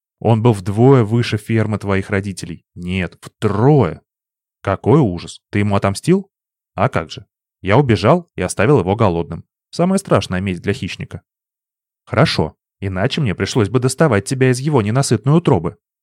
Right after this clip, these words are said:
Или его из моей. Я, знаешь ли, тоже люблю хорошо поесть. Я непременно покормлю тебя, но немного попозже". Рука опустилась ниже, и я застонал от удовольствия. "М-м-м. Не захлебнись там, ты мне ещё живой нужен.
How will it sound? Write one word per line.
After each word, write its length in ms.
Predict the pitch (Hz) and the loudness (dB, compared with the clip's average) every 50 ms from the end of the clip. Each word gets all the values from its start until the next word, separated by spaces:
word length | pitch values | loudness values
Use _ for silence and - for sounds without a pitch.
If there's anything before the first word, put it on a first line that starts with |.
| _ _ _ _ _ _ _ - | _ _ _ _ _ _ _ -10
Или 180 | 95 90 95 143 | -6 -2 0 0
его 320 | 175 190 214 185 120 87 | 2 2 2 2 2 2
из 100 | 87 85 | 0 0
моей. 440 | 92 95 92 95 92 92 90 87 - _ _ _ _ _ | 0 -2 -2 0 0 -2 -2 -4 -8 _ _ _ _ _
Я, 220 | - 104 113 123 | -4 0 0 0
знаешь 320 | 117 131 135 127 127 - - | 2 2 2 2 2 0 0
ли, 80 | 147 151 | -2 0
тоже 260 | - 165 110 92 90 | 2 2 2 2 0
люблю 300 | 92 98 104 117 110 87 | -4 -4 -2 -2 -4 -4
хорошо 320 | - - 95 98 - 92 | -4 -2 -4 -4 -4 -4
поесть. 480 | 82 - 98 117 92 76 - - _ _ _ _ _ _ _ _ _ _ - | -6 -4 -4 -4 -4 -6 -10 -14 _ _ _ _ _ _ _ _ _ _ -12
Я 180 | - 101 110 | -6 -2 -2
непременно 560 | 117 127 120 - 117 113 110 127 170 185 190 185 | -2 -2 -2 -2 -2 0 2 2 2 0 0 0
покормлю 460 | - 180 - 185 180 165 110 87 85 | -2 -2 0 0 0 0 0 -2 -2
тебя, 320 | - - 80 78 82 - _ _ _ - | -4 -8 -10 -12 -12 -12 _ _ _ -14
но 280 | 95 92 92 92 90 92 | -10 -8 -4 -2 -2 0
немного 360 | 135 170 175 131 117 127 165 | 0 2 2 2 2 2 2
попозже". 460 | - 180 - - 80 76 80 - - _ _ _ _ _ _ _ _ _ _ _ - | 2 0 0 0 -4 -4 -6 -12 -16 _ _ _ _ _ _ _ _ _ _ _ -8
Рука 320 | 92 92 - - 110 117 | -8 -6 -4 0 0 0
опустилась 520 | 117 - - 95 - - 110 101 95 - - | 0 0 -4 -6 -4 -2 -2 -2 -2 -2 -2
ниже, 320 | 135 170 180 151 143 - _ _ - | 0 0 0 0 -2 -4 _ _ -8
и 120 | - 175 | -2 0
я 160 | 165 147 135 117 | 2 2 2 0
застонал 460 | 104 98 - - 104 95 92 90 87 | 0 -4 -4 -4 -4 -2 -2 -2 -4
от 100 | 85 - | -4 -6
удовольствия. 640 | 85 90 92 87 87 87 85 - - - 82 80 _ _ _ _ _ _ _ - | -4 -4 -4 -2 -2 -4 -6 -6 -10 -12 -12 -12 _ _ _ _ _ _ _ -14
"М-м-м. 1000 | 92 98 107 120 147 165 175 175 175 170 165 165 165 160 160 165 160 160 156 _ _ _ _ _ _ _ _ - | -8 -6 -2 0 2 2 2 2 0 0 0 0 0 -2 -2 -2 -2 -4 -6 _ _ _ _ _ _ _ _ -10
Не 100 | 95 98 | -6 -6
захлебнись 520 | 95 101 - 135 160 156 139 104 92 87 - | -4 -4 -2 -2 -2 -2 -2 -4 -6 -6 -4
там, 220 | - 85 76 - _ _ _ _ _ | -4 -6 -6 -6 _ _ _ _ _
ты 100 | - 107 | -6 -4
мне 140 | 107 110 107 | -2 -2 -2
ещё 180 | 107 - 127 | -2 -2 0
живой 300 | 110 135 147 135 104 82 | 0 0 2 2 0 0
нужен. 320 | 82 82 80 85 - - | -2 -4 -8 -10 -12 -16